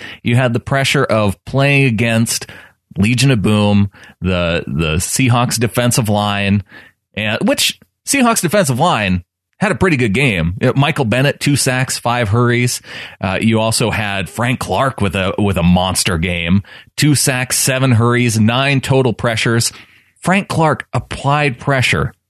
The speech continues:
on twenty-six point nine percent of his snaps, which puts him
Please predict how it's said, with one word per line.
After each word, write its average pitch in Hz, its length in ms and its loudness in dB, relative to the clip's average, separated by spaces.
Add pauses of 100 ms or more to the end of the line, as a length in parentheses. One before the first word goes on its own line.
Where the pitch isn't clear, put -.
on 104 180 2
twenty-six 170 1120 2
point 160 320 0
nine 143 320 0
percent 113 500 0
of 92 120 0
his 95 140 2
snaps, - 560 -2 (640)
which 120 220 0
puts 170 240 0
him 135 260 2